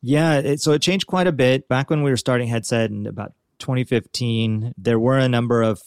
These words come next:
of funds that had been developed that w-, with a focus on, like, the cannabis category. So a thesis around investing, like, a traditional venture groups, kind of boutique venture groups that have a certain amount of dollars that they can allocate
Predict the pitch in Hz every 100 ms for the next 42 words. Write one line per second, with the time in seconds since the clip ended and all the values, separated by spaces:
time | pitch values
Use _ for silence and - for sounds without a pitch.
0 | - 110 92 _ _ _ _ 123 113 117
1 | 107 104 110 98 107 107 101 90 98 101
2 | 104 104 - - - 101 - 107 - 123
3 | 131 - 143 151 135 123 113 113 110 107
4 | - 107 92 95 - 107 104 101 92 -
5 | - - _ - - 107 101 95 95 95
6 | 92 98 104 - 117 120 107 104 101 98
7 | 90 98 95 - 101 98 98 - 127 113
8 | 147 - 151 147 - 131 120 101 113 -
9 | 110 104 98 - 104 101 - - _ _
10 | _ _ - 127 110 117 - 135 127 -
11 | 113 - 104 104 107 98 - - 113 113
12 | 113 113 104 - 113 - 151 123 120 -
13 | 117 113 110 110 104 92 - 113 107 113
14 | 110 101 107 104 113 98 101 101 107 98
15 | -